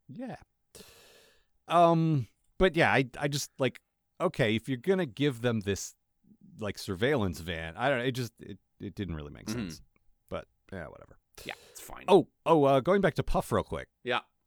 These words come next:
Speaker 1: She was voiced by Kimberly Brooks, who's just a, a working voice actor. Like, you wouldn't know her from a lot of other stuff
Speaker 2: Sure.
Speaker 1: necessarily. But she did play Kathy Duquesne in Mystery of the Batwoman, A K A
Speaker 2: Mm-hmm.
Speaker 1: the originator of Twa-La.
Speaker 2: Fuck yeah.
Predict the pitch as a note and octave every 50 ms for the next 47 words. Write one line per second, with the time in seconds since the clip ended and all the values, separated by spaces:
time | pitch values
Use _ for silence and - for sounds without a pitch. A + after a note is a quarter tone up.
0 | _ - - - E3+ F3+ F#3+ E3 - - D3+ D#3 C#3+ - - - - C3 B2 A#2
1 | A2+ G#2+ G2+ - - - - E3+ F#3 F#3 F#3 D#3+ D3+ C3 G2+ G#2+ C3 B2 G#2 -
2 | - G#2+ G2 F#2+ - - G#2+ - G#2+ F#2 - - - - G2 F2+ - _ - G#2+
3 | G#2+ F#2+ - F#2+ E2+ D#2+ D#2 - D2+ C#2 - - D#2 D2+ D2+ - _ - F#2 F2+
4 | G2+ F#2 F2+ E2+ D#2+ D#2+ D#2+ - F#2 F2 E2 D#2+ D#2+ E2+ D#2+ D#2 D2+ D2 - -
5 | - D2+ - - - - - - D3 - - - - F2+ F2 E2 D#2 D2+ - -
6 | - - - - - - - B2+ - - C3 A#2 G#2 C3 C3 A2+ - B2+ A#2+ A2+
7 | - - A#2 A2+ - B2 A2+ G2 G#2+ - - G#2+ A2 A2+ A#2 G#2 F#2+ G2 - -
8 | A#2+ A2 G2+ F2 F#2+ D#2+ F#2 G2 A2 B2+ C3+ C3+ C#3+ D3 D3 C#3 - G#2+ A#2 A2
9 | A2 C3 A2+ G#2+ G#2+ G#2 A2 G#2+ A2 A2+ G2+ F2+ F#2 G#2+ G2 F#2+ F#2+ F#2 D#2 -
10 | A2+ G#2+ A2 G2 A2+ B2 A#2 A2+ A#2 A#2 A2+ G#2+ G#2 G2+ F#2 - - - G2 G2+
11 | A2 G2+ F2+ F#2+ A2+ C#3 D3+ - _ - - A3 A3+ A3+ A3+ - A3 G#3+ G#3 F#3+
12 | F3 D3+ C3 G#2+ F2+